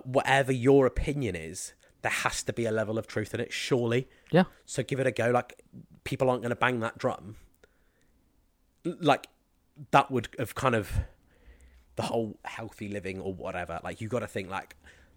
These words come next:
Speaker 1: that was probably really pushed to the front. And again, like, Jamie Oliver, healthy school dinners.
Speaker 2: Mm-hmm.
Speaker 1: And like, that was probably, what, early two thousands?
Speaker 2: Yeah, and he banned Turkey Twizzlers.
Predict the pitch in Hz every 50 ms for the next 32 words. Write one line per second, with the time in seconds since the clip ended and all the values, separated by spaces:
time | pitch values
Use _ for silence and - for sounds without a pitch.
0 | - - - 127 110 - 117 113 - - 135 117 110 113 110 104 98 113 117 117
1 | 110 110 107 - - 117 107 - - - - - 92 95 - - - 104 101 98
2 | 98 - 92 95 90 - 95 92 90 90 95 - - - - 120 110 104 104 104
3 | 104 104 107 104 104 98 95 98 95 95 92 90 - - _ _ _ - - 117
4 | 110 98 - 107 101 - - 101 101 95 101 104 107 95 82 85 - - 127 113
5 | - 127 120 110 104 107 104 95 - _ - - - - _ _ _ - _ _
6 | _ _ _ _ _ - - - - - - - - - - - - _ - -
7 | - - - 110 110 - - - - 113 107 - 107 101 - - - - - -
8 | 131 110 120 110 113 117 117 127 131 139 143 139 113 - - - 139 151 165 165
9 | 175 180 - - - 202 190 175 - 214 190 190 196 185 175 208 208 196 202 208
10 | 117 110 104 104 101 101 104 107 - - - 104 98 101 101 - - 120 110 -
11 | - 101 - - 113 107 95 107 98 98 95 - - -